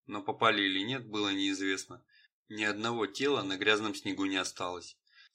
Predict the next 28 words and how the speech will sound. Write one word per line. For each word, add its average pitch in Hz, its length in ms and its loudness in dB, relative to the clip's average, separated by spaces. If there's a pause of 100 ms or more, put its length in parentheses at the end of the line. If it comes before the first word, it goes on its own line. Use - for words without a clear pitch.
За 101 180 -6
какие-то 127 380 -4
несколько 110 460 -2
мгновений 107 640 -2 (280)
звери 113 400 0
преодолели 110 600 2
восемьсот 104 520 -4
локтей, 135 400 -4
отделяющих 104 720 -4
их - 240 -10
от 101 160 -10
укреплений, 98 640 -6 (320)
перемахнули 113 580 -2
каменные 98 460 -2
насыпи - 540 -4 (100)
и - 80 -14
ворвались 98 520 0
в - 60 -20
толпу 98 360 -2
латников. - 580 -6 (460)
Полное 135 360 4
отчаяние 113 580 0
вопли 113 360 0
обречённых 98 640 -4
людей 113 300 -4
заставили 104 520 -2
принца 107 380 -4
содрогнуться. 101 800 -4